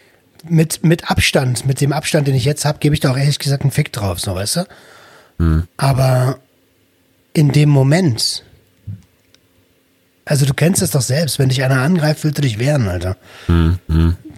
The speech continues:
Speaker 1: Da willst du dich wehren, so. Und das, ich kann, wenn ich mich wehre, so, ich kann mich nicht,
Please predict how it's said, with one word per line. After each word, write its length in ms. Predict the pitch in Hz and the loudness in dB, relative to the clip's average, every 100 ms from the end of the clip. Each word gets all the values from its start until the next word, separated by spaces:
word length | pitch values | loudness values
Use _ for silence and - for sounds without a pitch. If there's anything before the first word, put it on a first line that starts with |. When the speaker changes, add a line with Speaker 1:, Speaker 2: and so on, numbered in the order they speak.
| - - _ - | -20 -20 _ -14
Speaker 1:
Da 220 | - 120 113 107 | -4 -2 -2 -4
willst 220 | 156 - | -4 0
du 40 | |
dich 180 | 151 117 | 0 2
wehren, 200 | 131 147 | 2 0
so. 100 | 117 | 0
Und 220 | 110 104 | 0 0
das, 240 | 123 - 85 - - - - - - - | 0 -2 -4 -12 -16 -16 -20 -20 -16 -4
ich 200 | 190 - | -2 -2
kann, 200 | 175 196 - | -2 -4 -4
wenn 160 | 156 | -4
ich 180 | 208 202 | -2 0
mich 220 | 226 175 | 0 2
wehre, 340 | 160 214 214 160 | 2 2 2 0
so, 240 | 131 160 | 0 -2
ich 240 | 175 165 - | -4 -8 -4
kann 200 | 175 208 | 0 0
mich 180 | 180 | 0
nicht, 380 | 143 131 - - | -2 -4 -6 -14